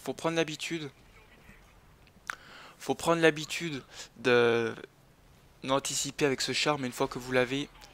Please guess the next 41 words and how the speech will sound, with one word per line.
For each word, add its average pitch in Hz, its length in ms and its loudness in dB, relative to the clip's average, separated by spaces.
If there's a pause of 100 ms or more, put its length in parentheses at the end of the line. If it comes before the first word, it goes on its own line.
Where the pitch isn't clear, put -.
(300)
c'est - 120 -14
quand 127 120 2
même 123 80 -4
nettement 139 320 -4
mieux. 127 200 -8 (520)
Donc 131 180 0
là 185 80 8
j'arrive 156 200 8
à 147 40 6
faire 151 160 2
bounce 143 240 -8
des 147 120 -4
tirs, 156 220 0
je 135 100 -4
sais 131 120 -2
pas 127 140 -4
comment, 139 280 -6
mais 131 120 -8
j'arrive. 120 320 -8 (4000)
Donc 147 220 -4
là 175 140 8
pour 160 160 0
l'instant 156 360 0
ben, 127 140 0
je 139 160 -2
bourrine 147 480 -8
comme 147 240 -4
il 131 60 -10
faut, 151 180 -6
hein, 160 100 -2
je 143 80 -4
suis 139 180 -4
déjà 131 220 0
à 117 40 -2
neuf 151 220 -4
peines. 180 220 -2 (800)
Euh, 117 160 -4
neuf 135 280 0
peines 156 200 -4
de 147 160 -2
kill. 170 340 -4